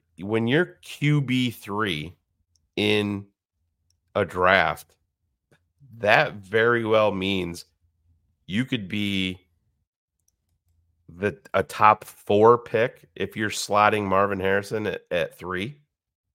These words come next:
to whoever is there. Things change. I mean, y-, you're a top four, top five pick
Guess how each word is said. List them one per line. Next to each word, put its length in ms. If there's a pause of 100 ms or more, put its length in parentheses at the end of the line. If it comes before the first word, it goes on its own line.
(340)
to 100
whoever 760
is 180
there. 400 (1900)
Things 360
change. 420
I 60
mean, 320
y-, 220
you're 360
a 60
top 460 (120)
four, 400
top 320
five 440
pick 380